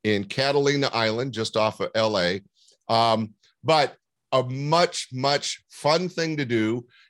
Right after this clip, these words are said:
Great to be able to say I owned a submarine, and yet a huge, huge financial loss. <laughs>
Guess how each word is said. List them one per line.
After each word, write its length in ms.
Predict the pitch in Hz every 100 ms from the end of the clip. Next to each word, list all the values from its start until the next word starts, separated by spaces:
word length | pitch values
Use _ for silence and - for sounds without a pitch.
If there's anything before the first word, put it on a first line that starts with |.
| - 98
Great 300 | 135 160 170
to 60 |
be 100 | 147 151
able 140 | 139
to 60 | -
say 220 | 139 131
I 80 | 127
owned 240 | 127 123
a 40 |
submarine, 760 | 110 120 113 107 107 107 107 - - -
and 160 | 113 123
yet 180 | 131 120
a 60 |
huge, 960 | 117 - - 165 214 202 117 90 - -
huge 300 | 160 143 -
financial 520 | 110 110 110 101 104
loss. 460 | 98 85 - - -
<laughs> 60 | -